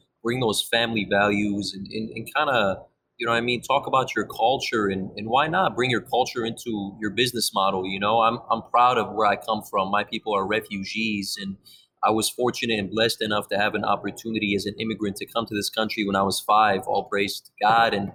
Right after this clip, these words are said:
you know, thank-, thankfully to my parents for giving me the opportunity to come here. Um, I might be a refugee or dead today in Syria if, if, you know, my father had not brought me here. And so to be in a position to impact lives in Sacramento and give back and build my own company, manifest my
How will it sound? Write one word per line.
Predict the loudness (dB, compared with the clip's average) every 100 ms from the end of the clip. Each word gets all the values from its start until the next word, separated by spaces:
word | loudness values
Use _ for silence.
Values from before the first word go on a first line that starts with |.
| -12 -20 _ -8
you | -2
know, | 0 -2 -2
thank-, | -2 -2 -2
thankfully | -2 -2 -6
to | -2
my | -2
parents | -2 -2 -2 -4
for | -6
giving | -4 -2
me |
the | 2
opportunity | 0 0 -6 -4 -4
to | -6 -4
come | -2 0
here. | 0 0 0 -4 _ _ -2
Um, | 0 4 4
I |
might | 4 2
be | 2 2
a |
refugee | 2 0 0 -6 -4 -4
or | 0
dead | -2 -2
today | -2 -4
in | -4
Syria | -6 -4 -2 -2 -2
if, | -6 -12 _
if, | _ _ _ -4
you | 0
know, | 0
my | 0 2
father | 4 4 2
had | 0
not | 0 0
brought | 2 2 2
me | -6
here. | -6 -6 -4
And | -6
so | -2 0 0 -2 -10 _ -14
to | -8
be | -4
in | -2
a |
position | -2 -4 -2 -2 -4 -6
to | -8
impact | -4 -2 0
lives | 2 2 2 0 -4
in | -8
Sacramento | -4 -4 -4 -4 -2 -2 -2 -2 -2
and | -4
give | -4 -2
back | 0 2 2 -2
and | -4
build | -2 2
my | 2
own | 0 0
company, | -2 -2 -6 -4
manifest | -2 0 -2 -2 -4 0
my | -2